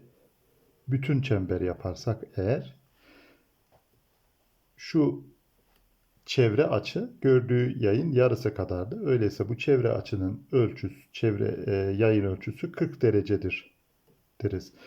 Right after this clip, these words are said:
Burası yirmi ise gördüğü yay kırk ce-, kırk derece olur. E, burada da B D yayı yarım çemberin diğer yayı, diğer kısmı olduğu için burası da yüz seksen, tamamı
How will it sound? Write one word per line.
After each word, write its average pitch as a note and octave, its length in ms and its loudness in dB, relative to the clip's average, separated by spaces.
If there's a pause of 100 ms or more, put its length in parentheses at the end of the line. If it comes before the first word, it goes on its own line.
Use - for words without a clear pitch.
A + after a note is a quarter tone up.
(240)
Burası A2+ 200 2
yirmi G2 300 0
ise C3 260 -4
gördüğü G#2 460 0
yay E3 240 -2 (580)
kırk - 260 -4
ce-, - 280 -6
kırk C#3 280 -4
derece G2 380 -2
olur. G2 280 -4 (1300)
E, B2+ 120 -2
burada E3+ 280 2
da A#3+ 280 0 (320)
B C3+ 260 8
D C#3+ 60 4
yayı C#3 600 2 (360)
yarım C3 560 2 (460)
çemberin A2+ 580 0
diğer C3+ 260 4
yayı, F#2 460 0 (100)
diğer A#2+ 280 4
kısmı G#2+ 240 -4
olduğu G2+ 200 -2
için - 240 -6
burası B2 280 -2
da E3+ 100 -2
yüz D#3 220 -4
seksen, A2 340 -2
tamamı G2 560 0